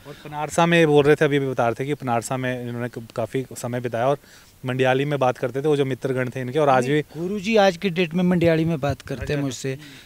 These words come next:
Speaker 2: चमन शर्मा जी वहाँ होते थे, यहीं से, नहर चौक से, वो मुझे आज की डेट में भी अपनी मंडियाली बोली में बात करते हैं। नरेंद्र राठौर जी मंडियाली बोली में बात करते हैं।
Speaker 1: तो तुझसे गलाए ले मंडियाली?
Speaker 2: नहीं, देखो, अब, अब, अब गलाया करूँ,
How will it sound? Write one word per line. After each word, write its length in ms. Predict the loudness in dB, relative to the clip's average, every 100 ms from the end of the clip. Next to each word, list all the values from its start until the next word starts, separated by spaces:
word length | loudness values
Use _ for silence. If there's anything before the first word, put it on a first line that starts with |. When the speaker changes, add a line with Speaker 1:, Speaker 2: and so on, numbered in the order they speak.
| -6 2
Speaker 2:
चमन 300 | 4 4 2
शर्मा 380 | 0 0 0
जी 140 | -2 0
वहाँ 420 | 0 2 2 2
होते 280 | 0 -2 -4
थे, 200 | -4 -4
यहीं 240 | -2 -4
से, 120 | -2
नहर 200 | -2 -2
चौक 280 | -4 -6 -8
से, 140 | -6 -4
वो 240 | 2 4
मुझे 260 | 4 4 4
आज 300 | 6 4 4
की 100 | 0
डेट 240 | 0 -2
में 120 | -4
भी 100 | -2
अपनी 240 | -2 -2 -4
मंडियाली 440 | 0 0 0 0
बोली 240 | -4 -4
में 260 | -4 -6 -10 -10
बात 240 | -4 -4 -4
करते 280 | -10 -6
हैं। 140 | -6 -8 -12 -20 -16 -6
नरेंद्र 500 | 0 4 6 8 6
राठौर 440 | 8 6 6 2
जी 140 | 2 0
मंडियाली 460 | 2 6 6 6
बोली 200 | 2 0
में 180 | -2 -4
बात 220 | -4 -6
करते 360 | -8 -10 -10 -8
हैं। 140 | -8
Speaker 1:
तो 80 | -10 -6
तुझसे 200 | 0 6
गलाए 180 | 8
ले 140 | 8 6
मंडियाली? 400 | 4 4 4 0 -14 -20 -14 0
Speaker 2:
नहीं, 120 | 2
देखो, 260 | 4 4 4
अब, 300 | 0 -12 -16
अब, 380 | -14 -14 -14 -12
अब 400 | -10 -8 -8 -4
गलाया 220 | 0 2
करूँ, 420 | 0 -4 -6 -10